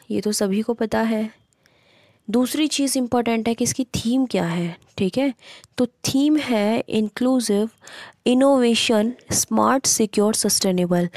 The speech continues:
हिंदी में बात करती हूँ तो समावेशी, नवाचार, स्मार्ट, सुरक्षित, स्थायी, ये इसकी थीम है। इंडिया मोबाइल कांग्रेस दो हज़ार बीस का आयोजन भारत सरकार के दूरसंचार विभाग और सेल्युलर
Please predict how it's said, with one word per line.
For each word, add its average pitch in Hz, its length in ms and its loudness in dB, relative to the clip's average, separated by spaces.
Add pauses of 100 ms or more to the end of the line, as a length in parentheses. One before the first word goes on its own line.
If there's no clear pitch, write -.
(280)
हिंदी 214 340 2
में 240 140 2
बात 214 240 0
करती 214 280 -4
हूँ 254 220 2
तो 247 120 0
समावेशी, 202 800 -2
नवाचार, 196 680 0
स्मार्ट, 214 540 -2
सुरक्षित, 214 800 -4 (120)
स्थायी, 180 460 -4 (460)
ये 220 100 4
इसकी 240 240 0
थीम 190 320 0
है। 170 240 -2 (540)
इंडिया 254 260 2
मोबाइल 247 380 2
कांग्रेस 214 400 -2
दो 226 80 0
हज़ार 196 300 0
बीस 220 280 -2
का 240 120 -2
आयोजन 233 360 0
भारत 202 280 0
सरकार 196 520 -2
के 247 200 -2
दूरसंचार 226 840 -2
विभाग 202 560 -2
और 190 240 0 (420)
सेल्युलर 254 600 0